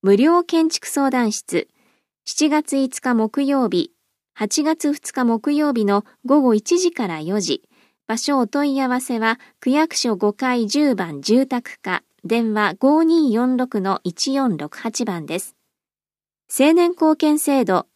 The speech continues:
連続講座、どうする？私の老い自宅。全三回の日程です。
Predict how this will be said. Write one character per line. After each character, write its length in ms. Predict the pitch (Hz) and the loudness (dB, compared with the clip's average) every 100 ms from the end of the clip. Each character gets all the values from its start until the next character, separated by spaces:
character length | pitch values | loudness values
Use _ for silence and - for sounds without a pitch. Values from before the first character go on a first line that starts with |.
| _ | _
連 280 | 180 240 294 | 0 2 2
続 300 | 294 277 - | 2 -2 -4
講 220 | - 233 | -2 0
座、 180 | 175 156 - _ _ _ | 0 -4 -6 _ _ _
ど 220 | 180 233 339 | 0 2 2
う 40 | |
す 180 | - 214 | -2 -2
る？ 220 | 202 320 _ - | 0 -2 _ -8
私 400 | 185 254 277 262 | -4 -2 -2 0
の 200 | 254 240 | 0 0
老 100 | 175 | 0
い 80 | 226 | 2
自 180 | 285 277 | 2 0
宅。 380 | 190 - 147 - _ _ _ _ - | -2 -8 -10 -10 _ _ _ _ -4
全 240 | 302 330 | 0 0
三 240 | 302 277 277 | 2 -2 0
回 200 | 277 247 | -2 0
の 80 | |
日 220 | 196 196 202 | 2 0 0
程 200 | 254 254 | -4 -2
で 140 | 220 240 | 0 -2
す。 200 | - | -4